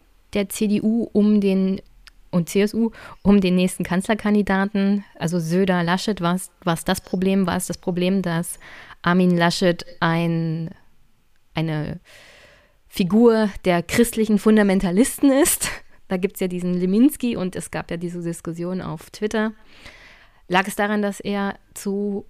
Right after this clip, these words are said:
ungünstigem Zeitpunkt während der Überflutungskatastrophe in N R W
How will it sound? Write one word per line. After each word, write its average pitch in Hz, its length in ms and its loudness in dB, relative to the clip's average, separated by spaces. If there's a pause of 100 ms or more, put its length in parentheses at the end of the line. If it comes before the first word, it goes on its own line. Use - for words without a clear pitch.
(140)
ungünstigem 202 680 0
Zeitpunkt 196 680 -6 (140)
während 175 520 -4 (180)
der 170 260 -2
Überflutungskatastrophe 175 1400 -4
in 165 180 -4
N 170 140 -4
R 165 160 -4
W 170 280 -4